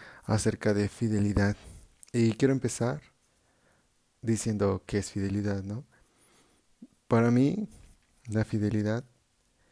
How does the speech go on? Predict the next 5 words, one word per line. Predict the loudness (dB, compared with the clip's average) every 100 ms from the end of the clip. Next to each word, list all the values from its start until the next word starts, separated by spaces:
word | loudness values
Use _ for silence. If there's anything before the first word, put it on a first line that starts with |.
| _ _
es | -2 2
la | 2
constancia | -2 -10 -4 -4 -2 -4 -8 -8
y | -14
firmeza | -6 -4 -4 -6 -6 -8 -8